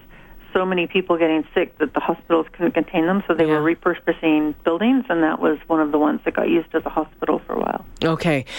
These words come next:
Speaker 2: Um, and there is a, a story involving Pembina Hall, which involves, um, a soldier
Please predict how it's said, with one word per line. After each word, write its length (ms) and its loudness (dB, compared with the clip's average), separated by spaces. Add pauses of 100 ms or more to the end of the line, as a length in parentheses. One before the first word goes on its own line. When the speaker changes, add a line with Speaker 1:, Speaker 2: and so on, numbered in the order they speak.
(220)
Speaker 2:
Um, 180 2
and 180 2
there 160 2
is 380 2
a, 300 0
a 80 2
story 680 2
involving 600 2
Pembina 400 0
Hall, 320 2
which 220 0
involves, 400 0
um, 340 0
a 80 0
soldier 920 2